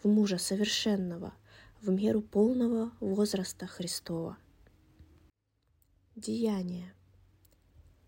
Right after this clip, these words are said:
В Кесарии был некоторый муж именем Корнилий,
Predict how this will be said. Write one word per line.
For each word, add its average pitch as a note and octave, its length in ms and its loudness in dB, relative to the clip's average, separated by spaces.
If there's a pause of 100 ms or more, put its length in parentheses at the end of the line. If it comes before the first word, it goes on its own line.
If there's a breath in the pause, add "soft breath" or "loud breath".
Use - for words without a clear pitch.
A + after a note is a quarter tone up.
(120)
В - 80 -20
Кесарии C4 560 4
был A3+ 220 8
некоторый B3 500 4
муж C#4 380 4
именем B3+ 460 4
Корнилий, C4+ 720 4